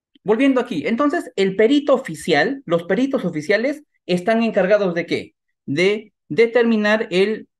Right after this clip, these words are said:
perfil. Vamos primero con, con este, con este, esta definición, perfil. ¿Qué entendemos por perfil? Cuando hablamos nosotros de perfil, estamos hablando de ciertas características que va a presentar una persona,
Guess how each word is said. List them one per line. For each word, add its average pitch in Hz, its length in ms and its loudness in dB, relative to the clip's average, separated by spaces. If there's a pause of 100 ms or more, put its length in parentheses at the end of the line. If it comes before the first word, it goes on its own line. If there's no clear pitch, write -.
perfil. 139 520 -2 (400)
Vamos 277 260 2
primero 220 420 2
con, 160 300 0
con 170 180 0
este, 147 600 -2
con 156 180 -2
este, 165 560 -4 (500)
esta 196 280 2
definición, 147 600 0
perfil. 139 640 -4 (200)
¿Qué 320 120 -2
entendemos 220 1040 2
por 156 420 2
perfil? 156 800 -2 (220)
Cuando 208 200 2
hablamos 302 300 4
nosotros 220 500 2
de 139 100 2
perfil, 147 420 -2
estamos 208 340 -2
hablando 202 300 -2
de 165 80 -2
ciertas 208 380 -2
características 147 920 -2
que - 80 -6
va 165 80 4
a 185 60 0
presentar 165 400 -2
una 160 200 0
persona, 131 520 -2